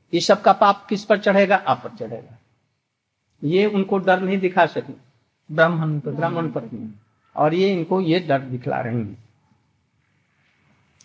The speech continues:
Speaker 1: घातक क्रूर, अमर कोश में भी ऐसा कहा है, घातक कहते हैं क्रूर को। त्वया कोटि संख्यो अपि अस्मान प्रति बाक सरास,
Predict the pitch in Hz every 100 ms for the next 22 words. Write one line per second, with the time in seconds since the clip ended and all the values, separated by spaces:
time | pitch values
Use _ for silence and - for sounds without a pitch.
0 | - 113 151 175 240 233 - 202 214 226
1 | - - _ _ _ _ _ _ _ _
2 | _ _ _ _ 143 151 139 139 139 131
3 | 127 120 123 117 113 104 110 139 - 156
4 | 143 143 143 143 117 110 117 - - _
5 | _ _ _ _ _ _ _ - _ _
6 | - 139 180 190 190 190 262 254 220 208
7 | 131 - _ _ _ _ _ _ _ _
8 | _ _ _ _ _ _ _ - 160 254
9 | 214 - 214 226 233 185 190 208 240 _
10 | _ _ _ _ - - _ - 120 175
11 | 208 - - 180 151 143 -